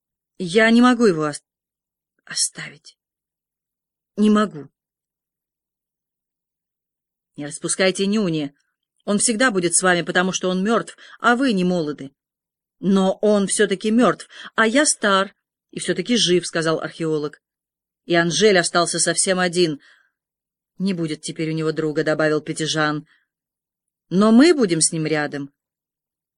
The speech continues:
«Нет», — сказал аббат. «Он уедет отсюда, уедет один». «Всё не уляжется так просто. Мы ещё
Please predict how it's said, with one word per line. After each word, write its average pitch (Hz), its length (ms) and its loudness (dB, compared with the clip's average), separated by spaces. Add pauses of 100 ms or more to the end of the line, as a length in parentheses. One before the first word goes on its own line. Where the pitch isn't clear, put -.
(400)
«Нет», — 165 420 -6 (840)
сказал 151 380 -8
аббат. 143 440 -10 (1120)
«Он 240 220 6
уедет 233 380 0
отсюда, 143 540 -10 (640)
уедет 175 400 -2
один». 180 420 -2 (2500)
«Всё - 240 0
не 214 140 2
уляжется 160 500 -4
так - 180 -16
просто. - 460 -18 (640)
Мы 160 160 -4
ещё 160 480 -2